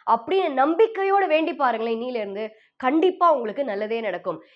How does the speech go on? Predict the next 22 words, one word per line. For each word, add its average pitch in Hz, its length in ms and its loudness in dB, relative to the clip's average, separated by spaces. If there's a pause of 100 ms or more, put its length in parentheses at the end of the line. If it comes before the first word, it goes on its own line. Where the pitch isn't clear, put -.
இப்படி 403 600 2
இருந்த 381 260 0
தாமு 285 340 2
அண்ணா 285 260 0
என்ன 226 260 -6
யோசிக்கிறார்? 233 800 -2
தாமு 254 280 0
அண்ணா 277 200 -2
யோசிக்கிறார், 226 580 -6 (120)
"பாபா, 247 580 0 (200)
என்னுடைய 277 440 0
முதல் 254 400 0
பையனுக்கு 285 440 -6
எல்லாம் 339 340 0
வயசாயாச்சு, 285 880 -2
வயசாயி 277 460 -4
அவனுக்கு 330 520 0
திருமணம் 349 440 2
பண்றதுக்கான 277 720 0
ஒரு 269 120 -2
சூழ்நிலை 285 520 -4
இருக்கு." 233 440 -4